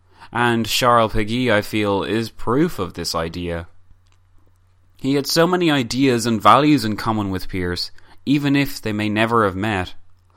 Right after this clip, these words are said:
I would guarantee that individuals like him could be found living in Germany, Russia, and even Britain if you looked hard enough. Basically, what this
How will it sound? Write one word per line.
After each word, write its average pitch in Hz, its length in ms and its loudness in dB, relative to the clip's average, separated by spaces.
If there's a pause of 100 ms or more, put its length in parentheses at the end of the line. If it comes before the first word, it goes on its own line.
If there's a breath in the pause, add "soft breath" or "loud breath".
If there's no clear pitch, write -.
(180 loud breath)
I 117 60 4
would 120 220 2
guarantee 131 560 2
that 113 100 2
individuals 101 640 -2
like 101 240 0
him 117 300 0
could 95 160 -4
be 101 100 -2
found 95 320 0
living 98 220 -2
in 92 180 -2
Germany, 110 520 2
Russia, 107 420 0
and 107 160 0
even 107 320 -4 (340 soft breath)
Britain 135 380 -2
if 135 120 -4
you 110 120 0
looked 101 180 -2
hard 104 300 4
enough. 90 340 -6 (960 loud breath)
Basically, 185 440 0
what 170 220 2
this - 420 2